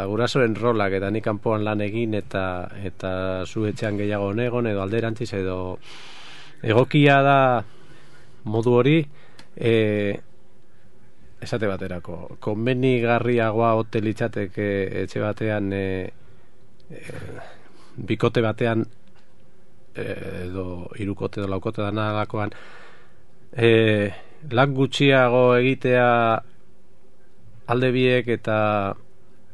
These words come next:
eta gure, e, umeen kargu egotea alde biak, hau da, orekat denbora aldetik esan nahi, ze, lehen aip-, autoritatea aipatu duzu, eta orduan nolabait, e, mm,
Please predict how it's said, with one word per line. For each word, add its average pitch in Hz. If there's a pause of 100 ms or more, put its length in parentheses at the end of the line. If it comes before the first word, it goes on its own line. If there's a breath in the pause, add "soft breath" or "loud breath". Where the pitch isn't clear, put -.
(560)
eta 113
gure, 117
e, 107
umeen 127
kargu 131
egotea 120
alde 120
biak, 127
hau 113
da, 117 (220)
orekat 135 (220)
denbora 127
aldetik 107
esan 104
nahi, 104
ze, 120 (380)
lehen 135
aip-, 147
autoritatea 120
aipatu 120
duzu, 147
eta 123
orduan 127 (320 loud breath)
nolabait, 113 (120)
e, 104 (840)
mm, 104